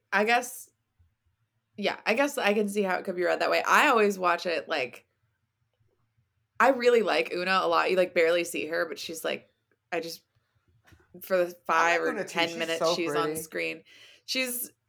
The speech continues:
Speaker 1: I just like that she's in a really shitty situation, and her, she's like, "I'm gonna make the best of it,"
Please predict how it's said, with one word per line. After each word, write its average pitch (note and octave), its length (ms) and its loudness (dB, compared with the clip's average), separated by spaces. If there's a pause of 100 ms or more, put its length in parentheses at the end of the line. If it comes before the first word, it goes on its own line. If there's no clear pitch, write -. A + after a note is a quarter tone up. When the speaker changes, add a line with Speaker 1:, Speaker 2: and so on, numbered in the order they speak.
(260)
Speaker 1:
I A#3 180 4
just C4+ 220 -2
like B3 280 2
that A#3+ 160 2
she's A#3 320 -2
in G3+ 180 0
a F#3 120 2
really G#3+ 300 4
shitty A3+ 320 0
situation, A3+ 720 0
and F3+ 280 -2
her, F#3+ 460 4
she's G3 180 -6
like, F#3 100 0
"I'm F#3+ 140 0
gonna A3+ 120 -4
make G#3+ 220 -4
the G3 60 -8
best G3 300 -4
of D#3+ 80 -6
it," D#3+ 180 -4